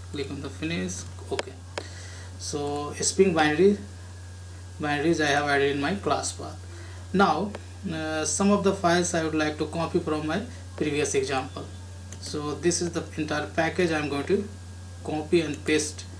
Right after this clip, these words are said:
in this project. Let me explain what is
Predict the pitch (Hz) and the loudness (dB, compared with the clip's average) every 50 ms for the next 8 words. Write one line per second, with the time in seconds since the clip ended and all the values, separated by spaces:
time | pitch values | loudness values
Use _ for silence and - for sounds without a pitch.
0 | - - - - - - - 156 156 147 147 180 175 - - 147 139 135 - 139 | -14 -14 -14 -14 -14 -10 -8 -6 -4 0 0 0 0 0 0 2 2 2 2 -2
1 | 135 - - 160 160 180 180 180 180 165 151 147 - - 147 143 139 139 139 139 | -6 -6 -4 -2 0 0 0 0 0 0 0 -2 -2 -2 -2 0 0 0 0 -2
2 | 139 139 135 131 - - - | -2 -4 -4 -4 -6 -6 -8